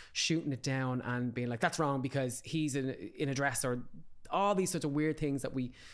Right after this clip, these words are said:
we get too bogged down by. And like I said earlier, that happens in the L G B T Q plus community. I got tore asunder on Twitter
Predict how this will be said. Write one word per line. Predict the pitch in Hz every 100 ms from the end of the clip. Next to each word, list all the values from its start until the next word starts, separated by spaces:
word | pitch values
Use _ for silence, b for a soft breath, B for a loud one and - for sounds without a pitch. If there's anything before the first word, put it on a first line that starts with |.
| B -
we |
get | 139 127 -
too | 151
bogged | 127 131 127
down | 127 123 120
by. | 110
And | -
like | 156 175
I |
said | 175 175
earlier, | 175 175 156 135 -
that | 156
happens | 180 - 170
in | 180
the | 180
L | 175
G | 180
B | 170 185
T | - 175
Q | - 185
plus | 220 -
community. | 202 160 127 113 B B B B
I | 180
got | 190 -
tore | - 190 196
asunder | 190 196 185 180
on |
Twitter | 175 202 196 165